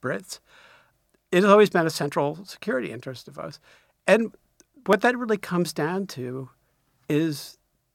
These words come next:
the balance of power in Central Europe. That has sort of been the cockpit of Western war making for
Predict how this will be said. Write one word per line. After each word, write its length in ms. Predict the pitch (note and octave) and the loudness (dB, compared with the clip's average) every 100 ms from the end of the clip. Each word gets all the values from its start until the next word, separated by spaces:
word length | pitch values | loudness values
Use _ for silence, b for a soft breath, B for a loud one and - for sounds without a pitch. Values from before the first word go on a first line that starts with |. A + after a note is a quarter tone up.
| _ C#3 | _ -4
the 220 | F3+ D3+ | -2 0
balance 380 | B2+ C3+ D#3 D#3 | 0 0 -2 -6
of 100 | - | -8
power 360 | C#3 B2 C#3+ | -6 -2 -2
in 240 | - D3+ C#3 | -4 -6 -6
Central 680 | - - C#3+ F3 - D#3 C#3 | -4 -4 -4 -6 -8 -12 -12
Europe. 560 | C3+ E3 A3 G#3 - _ _ - | -8 -6 -2 -4 -6 _ _ -8
That 220 | D#3+ F#3 | -4 -2
has 200 | F3+ - | -2 -2
sort 180 | F3 F3 | -4 -6
of 380 | C#3+ - D#3 - | -8 -14 -10 -2
been 220 | E3+ F3+ | -2 -2
the 100 | C#3 | -8
cockpit 800 | - - E3+ - - E3 F3 - b b b b - | -8 -8 -8 -10 -12 -10 -12 -20 b b b b -6
of 220 | C3 D3 | -6 -2
Western 540 | D3+ D#3+ - D3 C3+ | -4 -4 -6 -8 -8
war 220 | B2+ D3 E3+ | -6 -4 -4
making 500 | C#3+ C#3 - B2 C3+ | -6 -10 -12 -12 -12
for 500 | - C#3 C#3 A#2+ | -10 -10 -8 -12